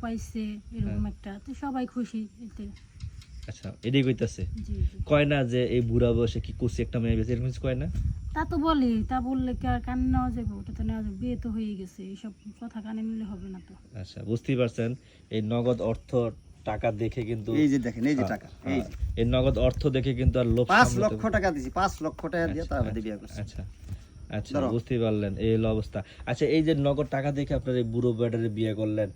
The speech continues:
Speaker 2: এখন আপনার তো মোটামুটি একটা বয়স হয়েছে, এই বয়সে আপনার কোনো প্রেমিক হয় নাই যে তার ছেকা দিয়ে আপনি হের লগে আয়া পড়লেন?
Speaker 1: না, না, ওইরকম কিছু
Speaker 2: এখন
Speaker 1: হয়নি।
Speaker 2: সে যদি একদিন যদি দাও বডি লয়ে আপনাকে এই বাইতে আয়া যদি আপনার এই জামাইরে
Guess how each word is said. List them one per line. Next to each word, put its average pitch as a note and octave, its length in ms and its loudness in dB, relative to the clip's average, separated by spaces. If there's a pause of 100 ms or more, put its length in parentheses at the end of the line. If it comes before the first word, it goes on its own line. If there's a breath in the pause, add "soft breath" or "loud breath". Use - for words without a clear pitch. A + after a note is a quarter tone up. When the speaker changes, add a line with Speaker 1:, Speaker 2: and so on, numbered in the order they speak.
(260 soft breath)
Speaker 2:
এখন A2 220 -2
আপনার - 300 -2
তো C3 120 -2
মোটামুটি A2+ 400 0
একটা G#2+ 140 0 (100)
বয়স A2 220 4
হয়েছে, G#2+ 200 -4
এই B2 120 2
বয়সে A#2 340 2
আপনার G#2+ 240 -2
কোনো A2 160 -2 (100)
প্রেমিক C3 340 4
হয় G#2+ 260 0
নাই G#2 100 2 (340 soft breath)
যে A2+ 100 -6
তার A2 180 0
ছেকা B2 340 2
দিয়ে A#2 160 4
আপনি G#2+ 220 0
হের G#2 220 0
লগে G2+ 140 0
আয়া F#2 200 -2
পড়লেন? F#2+ 260 -6 (240)
Speaker 1:
না, C#4 180 6
না, A#3 180 0
ওইরকম A3 380 -4
কিছু - 220 -8
Speaker 2:
এখন G#3 100 -6
Speaker 1:
হয়নি। B2 180 2
Speaker 2:
সে C#3+ 160 6
যদি C#3+ 260 4
একদিন C3 280 2
যদি B2+ 160 2 (120)
দাও B2 180 8
বডি C3 240 6
লয়ে B2 240 6
আপনাকে B2 220 2
এই A#2+ 200 6
বাইতে A#2 280 2
আয়া A#2 180 6
যদি A2+ 240 4 (380 loud breath)
আপনার A#2+ 240 0
এই A#2+ 100 6
জামাইরে B2 480 4